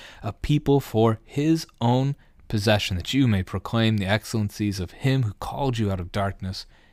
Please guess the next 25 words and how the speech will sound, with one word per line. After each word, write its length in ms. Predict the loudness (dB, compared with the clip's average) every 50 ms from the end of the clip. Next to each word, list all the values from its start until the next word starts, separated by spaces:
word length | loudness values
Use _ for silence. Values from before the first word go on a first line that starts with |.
| -20 -14 -6
into 340 | -2 0 0 0 0 0 0
his 200 | -2 -2 -2 -2
marvelous 560 | -4 -4 -4 -6 -6 -6 -6 -8 -8 -8 -8
light. 380 | -8 -8 -8 -8 -10 -14 -20 -20 -20 _ _ _ _ _ _ _ _ _ -6 -2
Once 320 | 2 4 4 4 2 2
you 60 | 2
were 100 | 2 4
not 160 | 4 4 2
a 60 | 2 0
people, 280 | 0 -2 -2 0 -2
but 160 | -2 -2 -2
now 220 | -2 0 2 2 2
you 180 | 2 0 0 0 0
are 240 | 2 4 4 4
God's 480 | 2 0 -2 0 0 2 0 0 -4 -8
people. 440 | -10 -8 -8 -8 -8 -10 -16 -20 -20 -20 _ _ _ _ _ _ _ _ -20 -20 -20 -20 -20 -14 -6
Once 360 | 0 2 4 4 4 2 2
you 80 | 0 0
had 160 | 0 0 0
not 200 | 0 0 0 0
received 420 | 0 -2 -2 0 0 0 0 2 2
mercy, 340 | 0 0 0 0 0 -2
but 200 | -2 -2 -4 -4
now 400 | -2 -2 -2 0 0 -2 -4 -6 -8 -12 -20 _ _ -20 -20 -20 -20 -20 -8 -4
you 140 | -4 -4